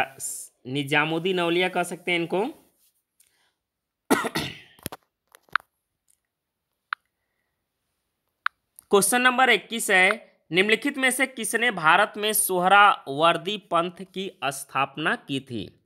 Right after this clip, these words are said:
ये की थी शेख बहाउद्दीन जकारिया। क्वेश्चन नंबर बाईस है, शेख बहाउद्दीन जकारिया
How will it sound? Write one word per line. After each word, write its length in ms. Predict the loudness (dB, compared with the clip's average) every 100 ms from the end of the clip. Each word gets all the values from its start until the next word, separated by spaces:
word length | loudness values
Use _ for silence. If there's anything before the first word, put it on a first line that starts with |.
| _ _ _ _ _ _ _ -4
ये 180 | 0 0
की 180 | -2 -6
थी 220 | -4 -4
शेख 800 | -4 -4 2 4 6 4 -2 -18 -6 2
बहाउद्दीन 1120 | 4 6 4 4 2 -4 -4 -4 -6 -8 -6
जकारिया। 680 | -2 0 4 4 4 2 0 -4 -18 -20 -20 _ _ _ _ _ -18 -18 _ _ _ _ _ _ _ _ _ _ _ _ _
क्वेश्चन 260 | 0 2 2
नंबर 220 | 2 4
बाईस 420 | 6 6 6 2
है, 160 | 0 0 0 -8 _ _ _ -18
शेख 480 | -4 0 0 0 2
बहाउद्दीन 680 | 4 6 4 2 -6 -6
जकारिया 680 | 2 2 4 4 4 4 4